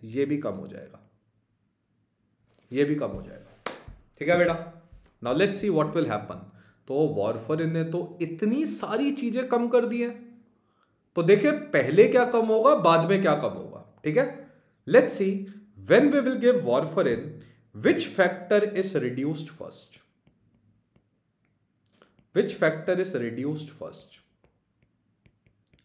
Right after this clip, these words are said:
So the first factor that gets reduced is clotting factor seven। सबसे पहले क्या कम होता है? सबसे पहले किसकी डेफिशिएंसी होती है? क्लॉटिंग फैक्टर सेवन।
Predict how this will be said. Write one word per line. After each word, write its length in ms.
So 100
the 100
first 520
factor 460
that 280
gets 280
reduced 440
is 220
clotting 480
factor 440
seven। 340
सबसे 340
पहले 240
क्या 140
कम 220
होता 180
है? 100
सबसे 320
पहले 240
किसकी 340
डेफिशिएंसी 600
होती 260
है? 80
क्लॉटिंग 360
फैक्टर 360
सेवन। 360